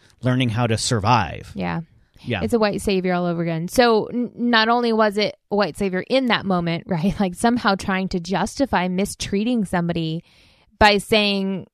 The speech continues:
Speaker 2: "I'm giving you good skills, you're welcome." But it's just so twisted. And even statements like that, uh, that try and find some kind of good within slavery, that try and find some kind of silver lining within slavery,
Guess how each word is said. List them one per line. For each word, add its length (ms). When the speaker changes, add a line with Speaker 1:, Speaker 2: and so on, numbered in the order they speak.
Speaker 2:
"I'm 220
giving 320
you 220
good 280
skills, 560
you're 140
welcome." 680
But 200
it's 300
just 220
so 160
twisted. 580
And 340
even 420
statements 560
like 220
that, 400
uh, 280
that 220
try 320
and 200
find 340
some 180
kind 280
of 240
good 340
within 720
slavery, 560
that 220
try 180
and 180
find 260
some 180
kind 220
of 140
silver 400
lining 300
within 300
slavery, 480